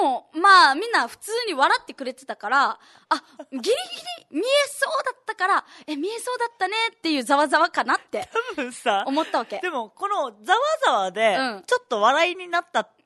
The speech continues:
Speaker 2: てことは、
Speaker 1: うん。
Speaker 2: お前パンツ見えそうなキャラなんじゃないの？<laughs> お、
Speaker 1: あー。
Speaker 2: 出ましたみたいな。
Speaker 1: わかめちゃんみたいな。
Speaker 2: そうそうそう。多分よ、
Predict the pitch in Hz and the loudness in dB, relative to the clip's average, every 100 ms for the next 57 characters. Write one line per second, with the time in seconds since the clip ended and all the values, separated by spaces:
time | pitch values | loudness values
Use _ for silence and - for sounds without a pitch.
0 | _ 208 190 175 170 185 185 247 277 262 | _ -12 -10 -8 0 4 4 2 -4 -6
1 | - 349 679 554 - 539 659 - 262 220 | -2 4 6 4 2 0 -2 -4 -8 -6
2 | 220 294 480 539 508 554 571 - 247 277 | -4 8 12 12 12 10 10 6 2 2
3 | 175 170 - - 831 480 571 587 - - | -4 -4 -4 -2 4 4 6 2 2 -4
4 | - _ 269 277 - - - _ 240 254 | -8 _ 4 4 4 -10 -18 _ -2 4
5 | 294 494 - 240 196 170 156 208 311 - | 6 6 8 6 6 0 -2 0 0 4
6 | 440 440 440 403 392 381 359 - 254 349 | 2 2 0 0 0 8 8 10 8 6
7 | 294 - 381 330 - 466 539 440 240 165 | 6 4 4 4 6 8 8 6 -2 0